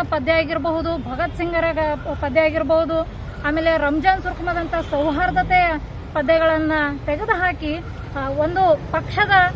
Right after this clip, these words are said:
ಒಂದು ಆರ್ ಎಸ್ ಎಸ್ ಸಂಘಟನೆಯನ್ನು ಹುಟ್ಟುಹಾಕಿದಂಥ ಹೆಗಡೆವಾರರಂಥವ್ರದ್ದು, ಆಮೇಲೆ ಈ ವೀರಪುತ್ರರು ಅಂತ ಅಂದ್ರೆ ಈ ಮಕ್ಕಳನ್ನ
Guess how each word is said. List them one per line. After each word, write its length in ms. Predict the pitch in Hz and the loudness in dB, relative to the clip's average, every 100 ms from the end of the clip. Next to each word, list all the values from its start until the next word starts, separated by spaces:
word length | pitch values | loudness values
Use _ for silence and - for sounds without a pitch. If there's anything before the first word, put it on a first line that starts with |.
| - - - | -4 -6 -2
ಒಂದು 160 | 311 311 | 0 2
ಆರ್ 300 | 254 277 320 | 0 2 2
ಎಸ್ 200 | 392 427 | 2 0
ಎಸ್ 260 | 415 381 | -4 -4
ಸಂಘಟನೆಯನ್ನು 680 | 349 349 349 359 349 339 339 | -2 0 0 0 0 -2 -2
ಹುಟ್ಟುಹಾಕಿದಂಥ 680 | 302 - 381 359 349 339 330 | -4 -4 -4 -2 -2 -2 -2
ಹೆಗಡೆವಾರರಂಥವ್ರದ್ದು, 1200 | 311 254 285 349 359 349 339 339 339 330 320 339 - - - 320 | -2 -2 0 2 2 2 -2 -2 -2 -2 -2 -6 -8 -12 -8 -4
ಆಮೇಲೆ 260 | 320 381 | 0 2
ಈ 380 | 302 330 403 392 370 - - | 0 -4 -4 -6 -8 -12 -6
ವೀರಪುತ್ರರು 800 | 285 381 403 381 381 349 339 330 | -4 0 0 -2 -2 0 2 4
ಅಂತ 220 | 311 302 | 2 0
ಅಂದ್ರೆ 680 | 269 320 349 285 247 - - - - 294 | -6 -2 0 0 0 -6 -12 -14 -8 -4
ಈ 280 | 320 320 | -2 -2
ಮಕ್ಕಳನ್ನ 640 | 302 277 320 403 403 381 | -2 -2 -2 2 2 2